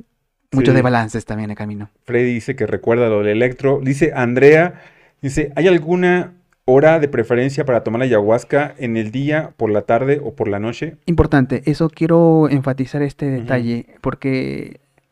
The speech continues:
Speaker 1: em, acá en México he visto personas que hacen las ceremonias de ayahuasca de cierta manera,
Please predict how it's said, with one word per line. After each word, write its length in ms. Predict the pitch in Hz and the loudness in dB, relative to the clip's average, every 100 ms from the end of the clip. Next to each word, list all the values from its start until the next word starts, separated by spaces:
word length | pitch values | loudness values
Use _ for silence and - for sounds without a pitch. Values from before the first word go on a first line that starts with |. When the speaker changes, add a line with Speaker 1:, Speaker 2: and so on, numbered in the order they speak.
| - | -8
Speaker 1:
em, 600 | 151 139 139 139 135 139 | -4 -2 -4 -4 -4 -4
acá 260 | 143 139 175 | -6 -4 -2
en 80 | 180 | -2
México 760 | 175 196 - 185 190 190 - _ _ | -4 -6 -8 -4 -4 -6 -10 _ _
he 120 | 143 | -2
visto 680 | 143 147 - 151 139 120 107 | -2 -4 -4 -2 0 -2 -4
personas 440 | - 110 123 127 - | -6 -4 -2 -2 -2
que 120 | 117 | -6
hacen 440 | - 123 117 107 107 | -2 -2 0 -2 -6
las 120 | 107 | -6
ceremonias 380 | 113 117 127 131 | -2 2 4 4
de 60 | |
ayahuasca 440 | 127 113 123 - 117 | 2 0 -2 -2 -4
de 120 | 110 | -4
cierta 540 | - 120 123 120 - 120 | -4 2 2 4 4 4
manera, 440 | 117 113 107 117 | 2 -2 -10 -14